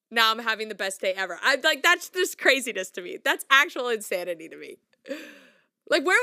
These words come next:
was Jada, too? I didn't even see Jada in that video. Maybe she went home. Maybe she was pressed about it. She was like, "I just need to go home and forget about all this." But nonetheless, I don't know <laughs> when this is going to blow over.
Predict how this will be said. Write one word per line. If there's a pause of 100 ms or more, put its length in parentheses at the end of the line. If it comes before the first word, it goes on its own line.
was
Jada,
too?
I
didn't
even
see
Jada
in
that
video.
Maybe
she
went
home.
Maybe
she
was
pressed
about
it.
She
was
like,
"I
just
need
to
go
home
and
forget
about
all
this." (1400)
But (920)
nonetheless,
I
don't
know (3000)
<laughs>
when
this
is
going
to
blow
over.